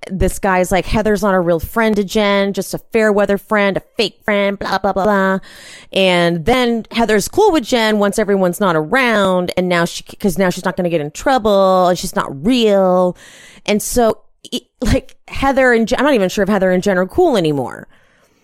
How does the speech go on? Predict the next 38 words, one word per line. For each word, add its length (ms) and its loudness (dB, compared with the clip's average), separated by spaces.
I 60 -6
think 180 -2
Meredith 520 0
too. 300 0
I 20 -4
think 180 -4
Meredith 360 2
might 160 0
have 140 0
also 280 0
ditched 500 -4
Jen 600 0
'cause 160 0
they 100 4
got 200 0
in 80 2
trouble. 340 0
Like, 160 0
you 60 -8
can't 280 0
roll 260 2
up 280 -2
with 160 0
Jen, 280 0
apparently. 420 0
Like, 80 0
they 100 2
thought 240 -2
they 120 0
could 320 0
and 120 -2
be 160 2
like, 200 0
"Oh, 140 -2
it'll 120 0
be 120 -4
fine." 480 0
But 240 -2